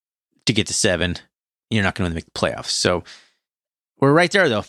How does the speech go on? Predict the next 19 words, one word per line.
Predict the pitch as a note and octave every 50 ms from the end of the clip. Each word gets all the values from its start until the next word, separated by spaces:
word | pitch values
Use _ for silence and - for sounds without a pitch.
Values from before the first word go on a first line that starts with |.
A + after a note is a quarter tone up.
| _ _ _ _ _ -
That, | G2+ D#2+ -
that | E2 A2+ A#2+ -
keeps | - C3+ A#2 -
us | C3 A2 -
right, | F#2 E2+ G2 G#2+ A#2 - - - -
uh, | A2+ G#2+ G#2+ G#2+ G#2+ G2 - - _ _ _ _ -
you | - G2+
know, | F#2+ - -
easily | A2 G2 A#2 A2 A2+
attainable. | G#2+ - A2+ A2+ A2 F#2+ E2+ F#2+ G2
If | A2+ -
we | A2
win | G2+ F#2+ A2+ C#3 D#3
the | E3+
games | B2+ A#2+ C3+ C#3+ C#3+ -
we're | B2 G#2
supposed | - B2+ - -
to | A2+
win | F#2 G2+ G#2+ G2+ F#2+ F#2 F2+